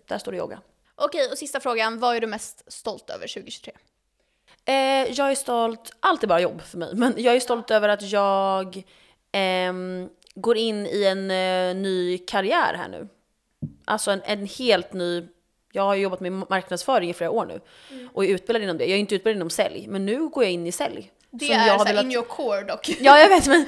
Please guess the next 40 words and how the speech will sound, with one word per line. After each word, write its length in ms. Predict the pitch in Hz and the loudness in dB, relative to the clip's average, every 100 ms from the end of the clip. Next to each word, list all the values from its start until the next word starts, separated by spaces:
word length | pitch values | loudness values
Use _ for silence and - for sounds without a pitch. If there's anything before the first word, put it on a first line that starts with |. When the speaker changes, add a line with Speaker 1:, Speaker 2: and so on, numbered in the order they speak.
| - - | -2 4
Speaker 1:
jag 140 | 262 | 6
har 100 | 311 | 8
velat 220 | 311 330 | 6 4
göra 180 | 330 262 | 6 4
det 80 | 202 | 4
i 60 | 208 | -2
så 460 | - - 427 359 | -8 -6 -2 0
många 220 | 262 208 | 0 0
år 240 | 208 220 165 | 2 4 4
och 200 | 170 254 | 2 2
aldrig 280 | 226 214 214 | 2 0 -2
typ 180 | 180 | -6
vågat 160 | 185 180 | -6 -6
ta 80 | 175 | -6
steget. 580 | - 208 - - - - _ | -2 -2 -2 -8 -14 -20 _
Och 220 | 214 - | -6 -4
nu 420 | 226 262 254 254 254 - - - - | -2 2 0 0 -8 -16 -20 -20 -2
har 140 | 220 | 0
jag, 420 | 208 180 175 185 | 4 4 4 2
och 60 | 214 | -2
det 80 | 262 | -2
känns 120 | 277 | -2
som 80 | 254 | -4
att 100 | - | 2
alla 220 | 254 254 | 2 4
jobb 240 | 262 214 | 2 2
jag 80 | 190 | 2
haft 140 | 185 - | 0 -2
innan 400 | 240 220 262 233 | -6 -2 -2 0
har 100 | 202 | 0
jag 200 | 175 175 | 0 -2
typ 140 | - | -6
så 80 | - | -6
här, 200 | - 180 _ _ _ _ _ _ _ _ _ _ | -8 -10 _ _ _ _ _ _ _ _ _ _
bara, 320 | - - 196 170 | -14 0 4 4
alltså 320 | 170 - 185 175 | 2 -2 -8 -10
typ 140 | - | -8
med 200 | 190 180 | -8 -2
Ben 360 | 247 254 190 175 | 0 0 -2 -6
så 240 | 180 170 | -6 -8